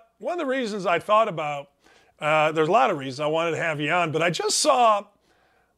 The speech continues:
on YouTube, the number one pick in the draft in basketball, Paolo Banchero, was playing in a game,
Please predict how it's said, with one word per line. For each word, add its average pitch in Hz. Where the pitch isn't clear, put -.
on 202
YouTube, 190
the 175
number 320
one 349
pick 220
in 208
the 170
draft 151
in 156
basketball, 151
Paolo 175
Banchero, 143
was 190
playing 285
in 247
a 202
game, 180